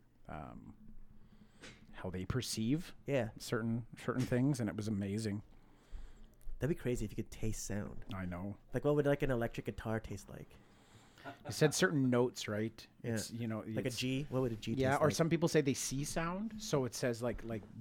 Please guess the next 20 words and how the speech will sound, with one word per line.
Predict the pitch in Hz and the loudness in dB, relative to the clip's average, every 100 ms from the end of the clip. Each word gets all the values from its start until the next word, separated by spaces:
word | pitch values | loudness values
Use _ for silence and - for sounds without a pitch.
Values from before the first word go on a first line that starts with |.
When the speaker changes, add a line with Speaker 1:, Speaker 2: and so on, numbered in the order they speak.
| 104 | 2
Speaker 1:
bass, | 127 135 - 117 | 4 4 2 -2
me-, | 113 | -2
the | 107 120 | 0 0
room's | 117 127 127 113 | 0 0 0 -2
blue, | 95 104 104 104 98 98 | -4 -2 -2 -2 -4 -8
and, | 110 107 | -6 -6
you | 117 | -4
know, | 110 117 120 113 - | -2 0 0 -2 -4
they | 113 | 0
Speaker 2:
Yeah, | 110 | 2
that | |
Speaker 1:
can | 120 | 2
Speaker 2:
makes | 117 | 0
sense. | 104 | 0
Speaker 1:
describe | 101 120 123 117 | 2 2 2 0
the | |
Speaker 2:
Yeah. | 117 | -2
Speaker 1:
different | 113 120 | -2 -4
sounds | 104 120 107 107 110 | -4 -6 -6 -6 -6
of | 104 | -6